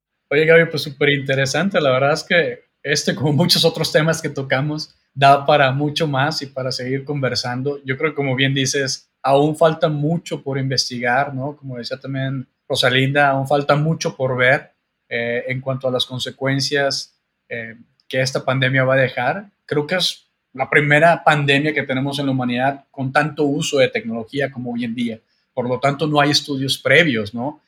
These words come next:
sobre este impacto, lo cual lo hace muy, muy interesante. Por lo pronto acá yo tengo de visita a mi mamá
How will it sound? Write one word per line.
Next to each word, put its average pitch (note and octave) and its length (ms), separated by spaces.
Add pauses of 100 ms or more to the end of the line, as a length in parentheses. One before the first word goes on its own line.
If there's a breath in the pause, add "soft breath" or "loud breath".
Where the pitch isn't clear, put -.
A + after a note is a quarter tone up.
(220)
sobre B2 320
este B2+ 220
impacto, C3 560 (300)
lo C3 140
cual D#3 200
lo E3+ 60
hace E3+ 360
muy, D3+ 300
muy D#3 220
interesante. D3 840 (280)
Por C3 160
lo C3+ 140
pronto D#3+ 240
acá D#3 460
yo C#3+ 180
tengo D3+ 260
de D3 80
visita C3 400
a C#3+ 40
mi C#3 80
mamá C#3 480